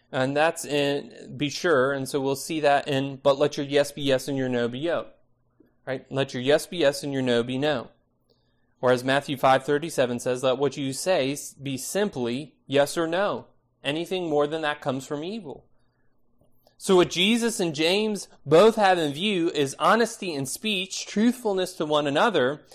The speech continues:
And at issue then is the giving of voluntary oaths, not legal ones. So I would argue that what James is prohibiting here is not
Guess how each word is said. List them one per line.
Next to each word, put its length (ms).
And 180
at 320
issue 640
then 540
is 260
the 100
giving 460
of 280
voluntary 840
oaths, 580
not 240
legal 300
ones. 400
So 200
I 260
would 120
argue 600
that 120
what 160
James 400
is 100
prohibiting 840
here 480
is 260
not 500